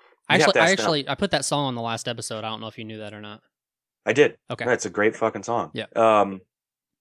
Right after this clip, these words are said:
Speaker 2: I don't know. You should ask them, or maybe we should have them back on the show and they can talk about that. I, I don't know if they would even talk about it. I don't, I think some bands who grind it out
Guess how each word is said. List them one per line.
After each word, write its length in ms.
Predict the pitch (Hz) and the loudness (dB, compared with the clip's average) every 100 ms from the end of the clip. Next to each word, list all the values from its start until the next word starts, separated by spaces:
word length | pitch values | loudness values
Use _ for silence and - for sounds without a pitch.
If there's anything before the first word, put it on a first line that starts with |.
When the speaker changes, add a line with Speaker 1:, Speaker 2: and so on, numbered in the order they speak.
| _ _ _ _ _ _ _ _ _ _ _ _ _ _ 117 | _ _ _ _ _ _ _ _ _ _ _ _ _ _ 0
Speaker 2:
I 60 | |
don't 80 | 139 | 4
know. 120 | 190 | 4
You 120 | 156 120 | 2 0
should 200 | 139 131 | 2 4
ask 240 | 160 - | 4 0
them, 200 | 95 87 | -4 -4
or 80 | 95 | -4
maybe 200 | 104 110 | -2 0
we 100 | 110 | 0
should 200 | - 107 | -2 0
have 120 | 113 | 0
them 120 | 110 | 4
back 180 | 110 110 | 4 4
on 80 | 107 | -2
the 40 | |
show 260 | 101 131 123 | -2 -2 -2
and 100 | 95 | -2
they 60 | |
can 100 | 95 | -8
talk 220 | 87 117 110 | -2 -2 0
about 180 | 90 | -2
that. 200 | - 80 - | -2 -4 -2
I, 140 | 107 | 0
I 120 | 113 120 | 2 4
don't 120 | 117 | 6
know 120 | 117 | 4
if 80 | 113 | 6
they 140 | 120 | 4
would 100 | 110 | 4
even 340 | 113 110 110 107 | 0 -2 -4 0
talk 280 | 123 156 | 4 4
about 220 | 98 82 82 | 2 -4 -6
it. 80 | - _ _ _ | -16 _ _ _
I 100 | 107 | 0
don't, 100 | 113 | 2
I 120 | 113 | 2
think 160 | 113 117 | 0 -2
some 220 | - 131 | 2 2
bands 340 | 143 127 127 123 | 4 2 2 -2
who 480 | 127 120 120 110 - _ _ _ _ _ _ _ _ _ | 0 0 -2 -6 -12 _ _ _ _ _ _ _ _ _
grind 300 | - 117 120 | 2 4 4
it 80 | 123 | 4
out 300 | 120 139 101 | 6 6 2